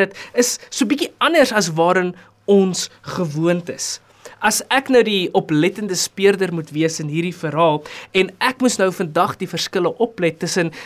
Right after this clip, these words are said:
die vroeë kerk waarvan ons nou net gelees het, of ten minste hulle gewoontes, en die kerk wat ons aangewoond is,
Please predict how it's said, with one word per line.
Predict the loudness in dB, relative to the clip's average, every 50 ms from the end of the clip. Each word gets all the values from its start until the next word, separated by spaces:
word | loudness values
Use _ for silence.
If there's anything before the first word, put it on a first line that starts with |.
| -12 -10
die | -8 -8
vroeë | -8 -4 0 2 4 4 4 2 2
kerk | 0 0 2 0 2
waarvan | 2 0 0 0 -2 -4
ons | -4 -4 -4
nou | -4
net | -4 -4 -6
gelees | -6 -6 -4 0 2 2 2 2
het, | -2 -6
of | -6 -6
ten | -4 -2
minste | -2 -2 -2 -2 -2 -2
hulle | 0 0 -2
gewoontes, | -2 -4 -4 0 2 4 4 4 4 2 0 0 -2 -6 -10 -16 -16 -4
en | 0 0
die | 0 0 0
kerk | 0 0 0 0 0 0
wat | -2 -4 -4 -4 -10 _ _
ons | 2 2 2 2 0 -2
aangewoond | -4 -4 -4 -6 -8 -6 -4 -4 -4 -2 -2
is, | -4 -4 -6